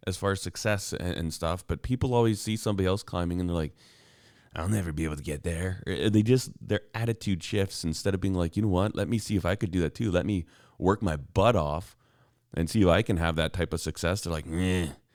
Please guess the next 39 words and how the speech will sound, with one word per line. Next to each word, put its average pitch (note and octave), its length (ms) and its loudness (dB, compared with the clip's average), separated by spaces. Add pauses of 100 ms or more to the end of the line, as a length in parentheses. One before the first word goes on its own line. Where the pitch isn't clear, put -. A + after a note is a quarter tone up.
(340)
now G2 140 2
that F2 140 2
he's A#2 220 2
there, E2+ 200 -4
I A2 140 2
can't D#2 240 -8
get D2+ 220 -10
there." D2+ 160 -4
And E2+ 100 -6
it's - 160 -8
just A2 220 -2
such - 200 -6
a F2 60 -2
silly A2+ 420 0
outlook F2 320 -2
to C#2 80 -8
have, C#2+ 400 -8
but A2 180 10
it's, G#2+ 380 0
it's G#2 180 -2
entirely, B2 680 2
it's - 120 -4
like, F#2+ 200 -2 (1000)
that G#2+ 140 4
is, G2+ 160 0
like, G2 160 0
the A2 80 -2
human G2 580 4
nature. F2+ 400 0
That F2+ 160 0
is F2+ 100 -2
the F#2+ 140 -2
natural F2+ 640 0
reaction E2 640 -4
to D#2+ 140 -6
those D2 180 -2
situations, C2 720 -8
you C#2 80 -8
know? D2+ 340 -6